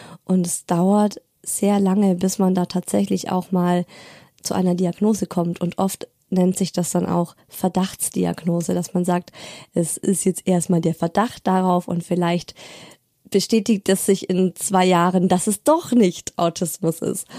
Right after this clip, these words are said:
So, ne, also die sind da sehr vorsichtig, das finde ich auch gut. Man hört ja auch, äh, dass es zurzeit einen Trend gibt, Autismusdiagnosen auszusprechen. Wenn ich das höre, dann macht mich das ein bisschen wütend, weil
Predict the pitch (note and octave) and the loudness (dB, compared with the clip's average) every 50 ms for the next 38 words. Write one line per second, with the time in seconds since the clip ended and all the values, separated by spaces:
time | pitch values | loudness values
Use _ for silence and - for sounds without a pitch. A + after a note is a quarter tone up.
0 | C4 B3+ G3+ F#3 E3 D#3 - - - - F#3+ E3 D3+ - - _ _ - G3+ - | -12 -12 -12 -14 -16 -18 -14 -4 0 2 2 2 2 0 -6 _ _ -2 0 0
1 | - G3 G3+ F#3 G3+ F#3+ - - A3 A3 G#3 G3 F#3+ - F#3 F3+ - - G#3 G#3+ | 0 0 0 0 -2 0 2 2 2 4 2 2 2 2 0 0 2 2 2 2
2 | - A3+ G3+ - G3+ G#3+ G3 - F3 E3 - - - - G#3+ A3+ F#3+ - - F3+ | 2 0 0 0 0 0 0 0 -2 -4 -4 -4 -2 0 2 2 2 0 -2 -6
3 | - - - D#3+ D#3+ - - - B3 C4 C4+ C4 A#3+ - - - - - - G#3 | -4 -6 -6 -6 -6 -6 -2 2 6 6 6 6 4 0 -8 -16 -20 -18 -18 -10
4 | - - F#3+ F#3+ G3 F#3+ A3 G#3+ G#3+ - A3 G3 - F#3+ F#3+ F#3 F#3 - - - | -2 0 2 2 4 4 4 4 4 2 2 2 2 2 2 0 0 -2 -2 0
5 | F#3 F3 F3 E3+ F#3+ F3 - F3+ - - - F#3 - F#3 F3 - - F3 E3+ F#3 | 2 2 2 0 0 -2 -2 -4 -4 -2 -2 0 0 0 0 0 -2 -2 -2 -2
6 | - - - - F#3+ F3+ F#3 A3 B3+ B3 - - - A3+ A#3 A3+ - - - - | -4 -6 -4 -2 0 2 2 2 2 0 -2 -2 0 0 0 0 -2 -8 -14 -14
7 | - - - - - - - _ - F#3+ F#3+ - - A#3 - A#3 A3 - - - | -16 -18 -20 -20 -20 -20 -8 _ 0 0 0 0 -2 -2 0 0 0 0 0 -2
8 | G3 F#3+ - G#3 G3+ F#3+ G3 G3 - G3+ F#3+ F#3 F#3+ F#3 - - F3+ G3+ G#3+ - | -2 0 0 2 2 2 2 2 0 0 0 0 0 -2 -2 0 0 0 0 -2
9 | - A3 G#3 - - - G#3+ G#3 - G#3 G#3 G#3 G#3 G#3 - - - - - - | -4 -6 -6 -4 -4 -4 -4 -2 -2 0 0 0 0 -2 -4 -8 -18 -20 -20 -20
10 | - _ _ - F#3 G3 G3+ G3 - - F#3 - - - A#3+ A#3+ A#3+ A#3 G#3 F#3+ | -20 _ _ 0 2 2 2 2 0 -2 -4 -2 0 2 4 4 4 4 4 4
11 | F#3+ F#3 F#3 - - F3+ D#3+ - F#3+ F#3+ - G#3+ F#3 F#3+ A3+ - - - G3 F3+ | 2 2 0 -2 -4 -4 -4 -4 -2 2 2 2 4 2 0 0 0 0 0 0
12 | F3 D#3+ D#3+ F3+ G#3+ A#3+ C4 - - B3 A3 A#3+ C#4 D#4 E4 - - - - F4+ | 0 0 2 4 4 4 4 4 2 0 2 4 2 2 0 -2 -6 -14 -14 -14
13 | E4+ D4+ A#3 - - F#3+ F#3+ F#3 F#3+ G3 G3 F#3+ - | -14 -14 -12 -4 0 2 4 4 4 4 4 2 0